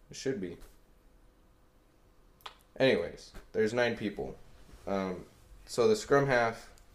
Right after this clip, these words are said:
is the position I play. It's like, um, I, it's kinda like being the quarterback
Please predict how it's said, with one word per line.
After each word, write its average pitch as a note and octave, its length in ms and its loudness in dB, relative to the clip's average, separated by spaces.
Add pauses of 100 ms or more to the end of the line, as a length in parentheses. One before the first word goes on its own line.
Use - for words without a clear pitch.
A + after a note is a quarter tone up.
is A2 160 -6
the A2 60 -6
position G#2 540 -4
I F2+ 120 -6
play. E2 220 -8
It's - 320 -8
like, G#2 260 2 (880)
um, F#2 360 -2 (1080)
I, G2+ 280 -4 (340)
it's - 280 -6
kinda C3 420 -2
like C3+ 240 0
being C3+ 240 -2
the B2+ 80 0
quarterback A2+ 800 0